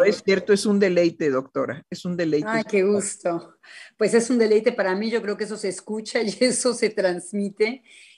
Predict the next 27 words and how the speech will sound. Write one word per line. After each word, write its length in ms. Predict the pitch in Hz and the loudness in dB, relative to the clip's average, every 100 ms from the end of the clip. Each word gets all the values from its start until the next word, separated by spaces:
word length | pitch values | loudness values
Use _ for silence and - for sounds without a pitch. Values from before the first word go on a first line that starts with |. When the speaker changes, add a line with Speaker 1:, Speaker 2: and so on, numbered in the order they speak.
| _ | _
Speaker 2:
También, 600 | - 196 196 208 208 220 - | -6 -4 -2 -2 0 -2 -2
ah, 540 | 196 175 165 165 165 165 | -4 -2 -2 -2 -4 -4
yo 120 | 196 | -2
estoy 180 | 208 240 | -2 0
muy 160 | 220 240 | 0 0
contenta 560 | 202 - 226 220 180 | -4 -2 -2 0 -2
con 140 | 190 170 | -2 -2
todo 140 | 202 | 0
lo 100 | 202 | 0
que 100 | 190 | -4
producimos, 840 | 180 165 165 226 208 214 233 233 - | -8 -12 -10 -6 -2 -2 -4 -6 -10
eh, 480 | 185 175 170 170 175 | -8 -6 -2 0 0
muy 260 | 180 214 226 | 2 4 4
orgullosa. 760 | 196 185 190 185 - 233 294 _ _ - - - _ | 4 2 2 0 -2 -6 -8 _ _ -20 -20 -20 _
Eh, 320 | 180 170 175 175 | -6 -2 0 0
vamos 320 | 196 208 214 | 0 0 -2
empujando, 1160 | 202 185 185 - 220 208 214 208 214 226 247 - | -4 -2 -6 -4 0 2 2 2 2 0 -4 -8
eh, 560 | 180 170 175 175 165 165 | -8 -4 -4 -2 -4 -4
al 120 | 170 | -4
psicoanálisis, 920 | - 196 196 190 185 208 202 220 - | -6 -2 0 0 -2 -2 -4 -6 -2
me 100 | 185 | -2
hace 180 | 175 196 | -2 -4
pensar 380 | 185 185 - 180 | -4 -4 0 0
así 280 | 180 - 185 | 0 -4 -6
como 220 | 196 180 | -4 0
la 140 | 175 | 0
foquita 840 | - 196 185 - 196 - 202 226 | 0 -2 -2 -4 -6 -2 -2 -4